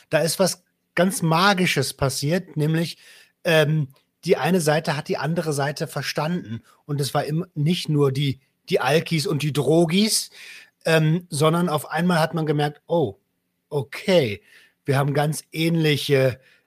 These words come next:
äh, Hintergründe.“ Und es hätte unter anderen Umständen, äh, ohne dass sie es groß hätte beeinflussen können, auch in die andere Richtung gehen können. Und das fand ich total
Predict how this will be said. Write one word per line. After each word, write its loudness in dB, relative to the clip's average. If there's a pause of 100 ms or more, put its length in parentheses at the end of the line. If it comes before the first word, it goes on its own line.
(120)
äh, -2
Hintergründe.“ 0
Und -4
es -4
hätte 2 (400)
unter 2
anderen 4
Umständen, -2 (500)
äh, -8 (120)
ohne 4
dass 2
sie 0
es -6
groß -2
hätte 0
beeinflussen -2
können, -2
auch -4
in 0
die 4
andere -2
Richtung -2
gehen -2
können. -6 (360)
Und -2
das 2
fand -4
ich -12
total -4